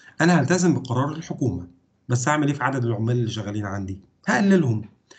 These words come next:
يعني بدل ما كنت مشغلة خمسين نفر"، هتقوم قايله: "أنا هخلي منهم تلاتين واحد شغال، هديهم عشرين جنيه في الساعة".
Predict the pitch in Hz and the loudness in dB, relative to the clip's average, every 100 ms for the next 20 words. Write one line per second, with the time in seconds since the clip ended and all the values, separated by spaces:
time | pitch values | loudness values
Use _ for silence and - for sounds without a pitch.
0 | _ 123 127 156 165 135 160 147 - 156 | _ 0 2 4 2 2 0 -2 0 0
1 | 151 135 123 156 170 196 226 - - _ | 0 0 0 2 2 0 -6 -12 -18 _
2 | _ _ _ 127 151 170 160 156 147 139 | _ _ _ -2 4 4 4 2 2 0
3 | 151 131 151 143 143 139 113 117 117 156 | 0 0 2 4 4 2 2 0 2 2
4 | 170 170 175 151 147 233 240 - - - | 2 0 -2 -4 -2 -4 -4 -10 0 2
5 | 135 202 143 113 143 143 139 - - 135 | 4 4 4 2 0 2 0 -2 -2 0
6 | 120 101 | -2 -8